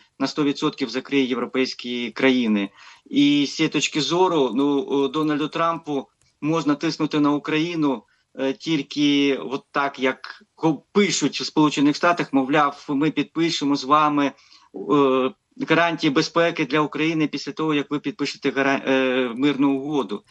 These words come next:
Але навіть відкрито тиснути на Україну Дональд Трамп не може, бо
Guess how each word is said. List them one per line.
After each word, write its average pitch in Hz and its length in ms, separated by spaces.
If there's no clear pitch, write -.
Але 156 280
навіть 165 380
відкрито 160 540
тиснути 143 440
на 143 100
Україну 180 380
Дональд 147 300
Трамп 151 300
не 143 60
може, 165 540
бо 135 240